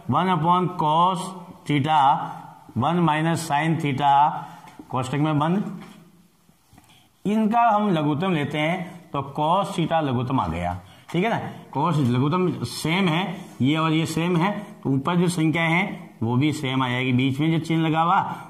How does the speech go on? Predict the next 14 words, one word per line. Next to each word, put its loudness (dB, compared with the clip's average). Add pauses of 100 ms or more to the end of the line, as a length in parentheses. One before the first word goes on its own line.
(140)
वो 0
आ 0
जाएगा, -2 (540)
ठीक 0
है। 0 (540)
अब 4
अपने 0
पास -2
देखिए, -2 (380)
एक 0
सूत्र -2
हमने 2
पढ़ा 0
है, 0